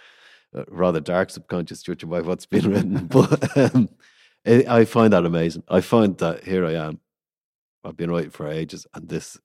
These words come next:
the buzz, the buzz of, of, the buzz of the characters starting to talk to you, and the characters taking co-,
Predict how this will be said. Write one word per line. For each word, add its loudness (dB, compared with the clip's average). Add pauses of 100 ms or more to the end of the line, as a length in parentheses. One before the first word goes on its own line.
(140)
the -16
buzz, -12 (160)
the -2
buzz 6
of, -6
of, -12 (600)
the -2
buzz 8
of 0
the 2 (120)
characters -4
starting -4
to -16
talk -6
to -12
you, -10 (1000)
and -10
the -10
characters -4
taking -8
co-, -18